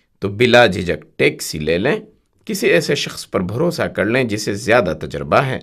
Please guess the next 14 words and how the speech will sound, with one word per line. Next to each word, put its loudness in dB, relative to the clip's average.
या 6
जिसे 0
दौरान 4
ड्राइविंग 4
किसी -6
जिस्मानी 0
या 2
जहनी 0
मसले -2
का -2
सामना -2
नहीं -2
होता। -2
सोलहवाँ, -12